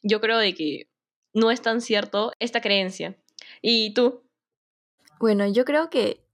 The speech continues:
Speaker 2: esa es una teoría de abuela y obviamente es falsa porque yo nunca utilizaba chupones porque también tenían esa idea.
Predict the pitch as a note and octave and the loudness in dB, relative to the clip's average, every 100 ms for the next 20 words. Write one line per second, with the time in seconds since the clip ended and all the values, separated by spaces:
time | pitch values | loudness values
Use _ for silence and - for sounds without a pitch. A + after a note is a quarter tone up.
0 | - B3 C4+ C#4 C4+ C4 C4 G3 F#3 F#3+ | -4 -2 -2 0 0 0 0 0 2 2
1 | F#3+ F#3+ F3+ E3+ F3 F3+ F3 A3 C4 G3 | 2 0 0 2 2 2 2 0 -2 0
2 | F3 F3 - G#3 G3+ G3 G#3 G3 - E3+ | 2 0 0 0 0 -2 -2 -4 -2 -2
3 | F3+ F#3+ F3+ F#3 E3+ F3 E3+ F3 F3 G3 | -2 -4 -4 -2 -2 2 2 2 2 2
4 | F#3+ G3 G3 F#3+ F3 F3+ F#3 F3 F3 F3 | 2 0 -2 -4 -2 -4 -2 -2 -2 -6
5 | F3 E3+ F3 - F3+ F3 E3+ E3 F3+ E3+ | -4 -4 -4 -4 -6 -6 -4 0 0 2
6 | F3 E3+ F3 E3 D#3 F#3+ | 2 0 0 0 0 -4